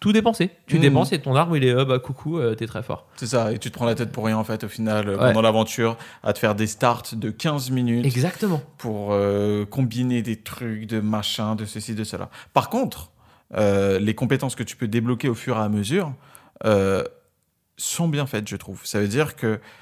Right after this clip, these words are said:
Speaker 2: j'ai détesté, moi aussi, euh, l'arbre de compétences, perdre mon temps là-dedans et tout ça, ça m'a saoulé. Par contre, te laisser le choix de débloquer les compétences quand tu veux, comme tu veux, j'ai trouvé ça cool. Parce que ça te change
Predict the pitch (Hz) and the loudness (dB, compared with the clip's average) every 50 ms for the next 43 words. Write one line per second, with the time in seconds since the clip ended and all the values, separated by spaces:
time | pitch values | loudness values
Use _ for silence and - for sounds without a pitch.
0 | - _ _ _ - - - - _ _ _ _ _ _ _ _ _ - 113 110 | -20 _ _ _ -20 -20 -20 -20 _ _ _ _ _ _ _ _ _ -8 0 2
1 | 135 131 170 220 220 208 185 - - 208 180 151 139 123 - - 151 143 127 113 | 2 4 2 0 -2 -2 -6 -2 -2 -2 0 0 0 -2 -2 -2 -2 0 2 2
2 | 107 104 104 104 104 104 104 104 107 113 113 107 107 104 110 107 - 104 - - | 2 2 2 2 2 2 2 2 2 2 0 0 0 -2 -2 -2 -4 -4 -4 -4
3 | 101 - 131 131 135 139 139 135 139 - 127 113 110 110 113 113 113 110 - 117 | -4 -2 0 0 2 0 0 -2 -2 -2 -2 -2 0 0 2 2 2 2 2 2
4 | 110 107 101 101 117 131 139 135 - - - 143 131 127 117 110 107 - 120 101 | 2 2 0 2 2 2 2 2 -2 -4 -8 -6 -4 -2 -2 -2 -2 -4 -6 -8
5 | 101 101 - _ - 135 - - 202 220 220 - - - _ _ _ _ _ _ | -8 -10 -12 _ -6 -6 -6 -4 -4 -6 -6 -6 -10 -20 _ _ _ _ _ _
6 | - _ _ - - 143 135 170 202 190 - 196 170 165 - - 185 180 175 175 | -20 _ _ -4 -2 0 2 2 0 0 0 -2 -2 -2 -6 -4 0 0 0 0
7 | 175 175 175 - - - 113 117 113 135 135 135 139 139 151 123 120 - 170 170 | -2 -6 -12 -14 -12 -6 -4 -2 -2 0 0 0 -2 0 0 -2 -2 -2 -4 -4
8 | 151 170 151 - 208 147 135 - - - - 180 180 175 - - 175 151 143 151 | -2 -2 -2 -2 -4 -6 -4 -6 -8 -6 -4 -4 -4 -4 -4 -4 -4 -2 0 -2
9 | 151 139 143 - _ _ _ _ _ - - 151 139 135 139 - - 117 107 110 | -2 -2 -4 -8 _ _ _ _ _ 0 2 4 4 4 0 0 -2 0 2 4
10 | 127 160 220 - - _ - 113 104 - 120 117 110 - 101 - - - - - | 2 2 0 -4 -14 _ -10 -10 -8 -4 -4 -4 -4 -4 -8 -8 -10 -16 -16 -16
11 | _ _ _ _ _ _ _ _ - 113 113 - - 123 - 131 120 120 - 131 | _ _ _ _ _ _ _ _ -8 -6 -6 -6 -6 -4 -2 -2 -2 0 -2 -4
12 | 113 - - 147 143 123 113 110 - - _ | -4 -4 -4 -4 -6 -6 -6 -8 -10 -12 _